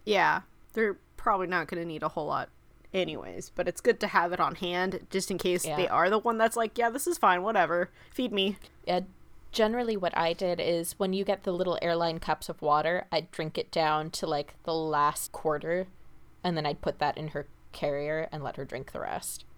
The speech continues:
Speaker 2: Um, which ultimately turned out to be a bad idea because we had two flights. And even though I set up a litter box for her in the Frankfurt airport bathroom so she could pee,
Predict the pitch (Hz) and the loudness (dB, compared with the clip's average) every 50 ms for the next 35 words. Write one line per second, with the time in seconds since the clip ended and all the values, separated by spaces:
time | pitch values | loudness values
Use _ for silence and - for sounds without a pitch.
0 | - - - - - - 180 175 160 156 151 - - - - - 208 208 - - | -20 -20 -20 -20 -2 0 2 2 2 0 0 -4 -6 -4 4 4 4 4 4 -10
1 | - - - - 381 - - 247 - 190 190 185 - - 190 180 180 165 165 - | -12 2 4 4 4 4 0 -6 -4 -2 -2 -2 0 0 0 2 2 2 2 0
2 | - - 175 160 196 196 - 214 240 226 202 180 170 170 - 156 156 151 151 151 | -2 -6 -4 -4 -4 2 4 6 6 6 6 4 2 2 0 0 2 2 2 0
3 | - - 165 151 - - 170 156 151 143 147 - - - - - - - - 180 | 0 -4 -6 -6 -4 0 2 2 2 2 0 -4 -6 -8 -10 -16 -20 -12 -4 -4
4 | 170 175 175 165 - - - 220 196 - - 151 113 73 - - - - - - | 0 0 -2 -2 -2 -4 -4 -4 -4 -2 -2 -2 -2 -2 -6 -8 -10 -10 -10 -12
5 | - - - - - - - - - - - - - 180 165 - 180 208 208 233 | -16 -20 -20 -20 -20 -20 -20 -20 -20 -20 -6 0 0 0 2 2 -2 0 0 2
6 | 220 214 190 160 165 - - - - 202 185 202 214 - 190 180 175 180 175 180 | 4 6 6 4 4 2 0 2 2 2 2 2 2 0 0 0 2 0 0 0
7 | 180 175 160 151 151 - - - - 160 151 160 - 143 147 135 - - - - | 0 2 2 2 2 0 -6 -2 2 2 2 2 0 -2 -2 -2 -4 -8 -18 -6
8 | - 185 196 208 220 226 220 - 220 202 202 - - 190 175 - - 165 170 170 | -2 -2 0 0 -2 -4 -4 -2 -4 -4 -4 -2 -2 -2 -2 0 0 0 0 0
9 | - - - 151 139 - - - - 156 151 151 - - - - - - - 170 | -2 -2 -2 -2 -2 -2 -2 0 2 2 2 0 -4 -8 -10 -10 -10 -10 -12 -14
10 | - - - - - - - - - 190 - 277 277 - 285 277 - 277 262 190 | -14 -16 -20 -20 -20 -14 -6 -4 -4 -2 -2 -2 -2 -2 -4 -4 -2 -2 -2 -2
11 | 131 - - | -2 -4 -8